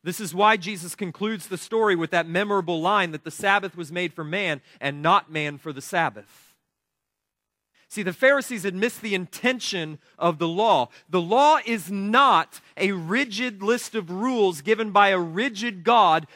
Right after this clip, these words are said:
with no overarching purpose but to weed out the lawbreakers and reward the law keepers.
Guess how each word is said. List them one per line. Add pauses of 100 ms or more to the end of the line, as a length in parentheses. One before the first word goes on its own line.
with
no
overarching
purpose
but
to
weed
out
the
lawbreakers
and
reward
the
law
keepers.